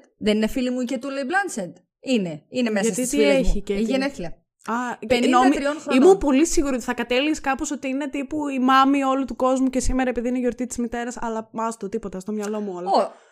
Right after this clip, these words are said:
Speaker 1: ναι, για άλλους λόγους.
Speaker 2: Ναι, ναι, εντάξει.
Speaker 1: <laughs> Ε,
Speaker 2: Ε, χρόνια
Speaker 1: όχι.
Speaker 2: της πολλά, ναι.
Speaker 1: Το είδα το πρωί και επειδή εμείς με την, ε, Κετούλα κάνουμε παρέα, Κετούλα, αν ακούς αυτό το podcast, ξέρεις, ε, brunch, ε, tomorrow white, ε, eleven.
Speaker 2: Γιατί δεν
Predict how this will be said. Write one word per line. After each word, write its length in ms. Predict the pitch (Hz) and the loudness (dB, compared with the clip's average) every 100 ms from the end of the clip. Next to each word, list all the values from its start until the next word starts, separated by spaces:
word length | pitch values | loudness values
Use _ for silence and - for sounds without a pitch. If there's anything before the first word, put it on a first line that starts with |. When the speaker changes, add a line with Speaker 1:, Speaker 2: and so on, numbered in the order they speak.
| _ - | _ -6
Speaker 1:
ναι, 240 | 277 208 170 - | -2 -2 -4 -4
για 200 | 202 277 | 4 8
άλλους 280 | 285 220 | 8 4
λόγους. 380 | 185 180 165 170 - - - | 0 -4 -6 6 10 10 8
Speaker 2:
Ναι, 180 | 226 196 180 | 4 0 0
ναι, 100 | 196 | -2
εντάξει. 320 | 175 185 - - | -2 -4 -6 -12
Speaker 1:
<laughs> 400 | - - 302 - | -18 -18 -18 -4
Ε, 260 | - 262 | 2 4
Speaker 2:
Ε, 40 | 254 | 4
χρόνια 200 | 339 440 | 6 6
Speaker 1:
όχι. 80 | 480 | 6
Speaker 2:
της 80 | 294 | 4
πολλά, 260 | 311 254 196 | 4 4 4
ναι. 200 | 185 160 - - | 0 -4 -6 0
Speaker 1:
Το 80 | 302 359 | 2 2
είδα 140 | 339 | 2
το 100 | 254 | 0
πρωί 340 | 233 214 208 262 508 | -2 -2 0 0 0
και 80 | 453 | 0
επειδή 240 | 440 370 370 349 311 | 0 0 0 -2 -2
εμείς 240 | 294 285 | 0 0
με 120 | 269 | -2
την, 380 | 247 226 233 220 | -4 -4 -6 -6
ε, 220 | 208 208 | -8 -8
Κετούλα 440 | 202 220 226 226 214 | -6 -6 -4 -4 -4
κάνουμε 440 | 214 208 202 202 | -4 -6 -8 -10
παρέα, 340 | 190 190 202 190 | -6 -4 -2 -4
Κετούλα, 380 | 202 202 220 | -6 -4 -4
αν 100 | 208 | -4
ακούς 240 | 196 196 185 | -6 -8 -8
αυτό 280 | 190 - 185 | -10 -8 -6
το 100 | 190 | -6
podcast, 400 | 185 190 175 - _ | -6 -6 -8 -12 _
ξέρεις, 680 | - 208 214 330 440 - _ | -4 -2 0 -2 -6 -12 _
ε, 320 | 196 202 190 175 | -4 -2 -2 0
brunch, 460 | 214 214 214 202 202 | 2 2 2 -4 -4
ε, 580 | 202 196 190 180 175 175 | -4 -2 -4 -6 -8 -8
tomorrow 380 | 180 202 214 208 202 | -8 -4 -2 -2 -2
white, 440 | 196 190 190 - | -2 -2 -4 -8
ε, 40 | 185 180 175 170 165 | -8 -6 -6 -6 -4
eleven. 120 | 202 240 | 2 4
Speaker 2:
Γιατί 200 | 254 | 4
δεν 120 | 330 | 6